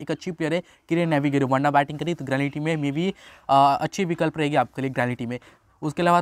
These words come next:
थालिया मेघराज जो कि टीम दस से, देखो थालिया मेघराज बहुत अच्छी प्लेयर टीम दस से, एक इन्फॉर्म है और ऑलराउंडर है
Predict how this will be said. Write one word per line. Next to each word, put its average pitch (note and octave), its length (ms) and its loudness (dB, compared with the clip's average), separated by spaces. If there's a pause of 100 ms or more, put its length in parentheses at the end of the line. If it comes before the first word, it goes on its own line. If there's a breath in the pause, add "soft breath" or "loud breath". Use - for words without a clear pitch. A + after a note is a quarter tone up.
(140)
थालिया D3 220 0
मेघराज D3 360 0
जो C#3+ 80 -8
कि D3 100 -4
टीम C#3+ 160 -6
दस C#3+ 120 -4
से, D3 60 -8
देखो C#3 220 -2
थालिया B2+ 280 -4
मेघराज D3 220 -4 (120)
बहुत D#3 300 4
अच्छी - 180 -4
प्लेयर C3 160 -4
टीम B2+ 120 -4
दस B2+ 120 -6
से, C3+ 60 -8
एक B2 60 -8
इन्फॉर्म C#3+ 420 -2
है D3+ 60 0
और C#3 200 -6 (380 soft breath)
ऑलराउंडर C#3+ 460 2
है E3 100 2